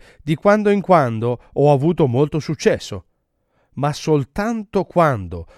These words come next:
è arrivato il processing a tono quaranta ho dato un'occhiata a un bambino e ho scoperto di avere davanti un adulto. Ho usato il tono quaranta su un bambino, un solo bambino.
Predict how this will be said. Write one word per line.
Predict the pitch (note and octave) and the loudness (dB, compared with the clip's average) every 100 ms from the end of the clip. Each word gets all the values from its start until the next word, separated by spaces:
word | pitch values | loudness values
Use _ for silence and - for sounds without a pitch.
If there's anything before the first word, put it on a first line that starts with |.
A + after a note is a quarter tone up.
| _ | _
è | - C#3+ | -4 0
arrivato | C3+ A2+ A#2+ B2 E3 D#3+ | 0 0 0 2 2 2
il | C3 | 0
processing | - D3+ D3+ C3 - B2+ | 0 0 0 -6 -6 -6
a | G#2+ | -2
tono | D3 D#3+ | 0 0
quaranta | - C#3+ B2 G2+ F2+ G#2+ - _ _ | 0 0 0 -6 -8 -10 -12 _ _
ho | - D#3+ | 2 4
dato | C#3 E3 F#3 | 6 4 2
un'occhiata | F#3 G3 - D#3 D3+ D#3+ | 0 0 2 2 4 2
a | |
un | D#3 | 2
bambino | D3 D#3+ G3 C#3+ F2+ F2 - | 2 2 0 -2 -6 -10 -6
e | C#3 | 0
ho | C3+ | 0
scoperto | A#2+ D#3 C3 C3 B2 D3+ | 0 -2 0 0 0 -2
di | C#3+ | 0
avere | C3 A#2+ A#2+ | 0 0 -2
davanti | B2 A#2+ C3 D3 - | -2 -2 -2 -2 -4
un | F3 | -2
adulto. | E3+ D#3 F#3+ G2 G2+ E2+ _ _ _ _ _ _ _ _ _ | -2 -2 -2 -4 -8 -12 _ _ _ _ _ _ _ _ _
Ho | C3 D3 | 2 2
usato | C#3+ E3+ E3+ D#3 | 4 2 2 0
il | C3+ | -2
tono | D3+ D3 | 0 0
quaranta | - B2+ C3 C#3+ B2+ | 0 -2 -2 -2 -6
su | - | -6
un | A2+ | -4
bambino, | B2 A#2 G#2+ G2+ A2+ A#2+ _ - | -4 -4 -4 -4 -6 -12 _ -6
un | D#3+ | -4
solo | - A3+ F3+ | 0 0 2
bambino. | F3 D#3+ D#3 E2+ D#2+ | 0 0 -2 -4 -12